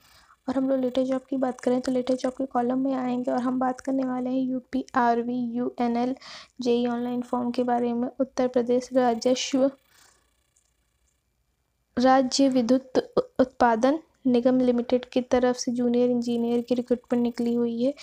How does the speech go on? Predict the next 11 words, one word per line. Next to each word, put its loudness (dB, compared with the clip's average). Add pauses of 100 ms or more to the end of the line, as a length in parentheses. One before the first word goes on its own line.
(320)
अब 4
इसकी 0
exam 0
date 2
की 2
बात 2
हम 0
लोग -2
कर 2
लेते 0
हैं। -2